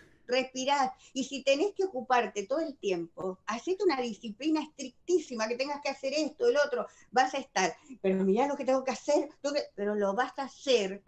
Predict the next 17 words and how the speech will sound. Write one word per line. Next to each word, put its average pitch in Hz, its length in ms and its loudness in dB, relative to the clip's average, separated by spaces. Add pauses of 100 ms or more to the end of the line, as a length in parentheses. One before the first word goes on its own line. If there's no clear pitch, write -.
y 196 160 -6
el 190 80 -8
resultado 262 560 -4
es 247 80 -12
mágico. 254 760 -8 (800)
Entonces, 269 360 0
en 240 120 -6
vez 339 160 2
de 339 140 2
mirar 254 540 2 (160)
a 214 160 0
tu 214 100 -8
papá, 202 560 2 (160)
a 214 120 4
esto, 233 320 4
al 208 120 4
otro, 220 400 0